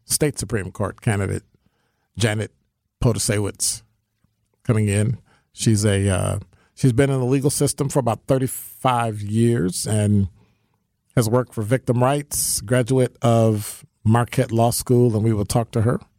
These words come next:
and we will allow her to state her case as it relates to why people in Milwaukee and Milwaukee County should vote for her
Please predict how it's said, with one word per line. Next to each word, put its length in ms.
and 220
we 100
will 480
allow 320
her 220
to 540
state 480
her 160
case 640
as 160
it 40
relates 360
to 100
why 540
people 260
in 100
Milwaukee 520
and 120
Milwaukee 420
County 320
should 240
vote 300
for 240
her 400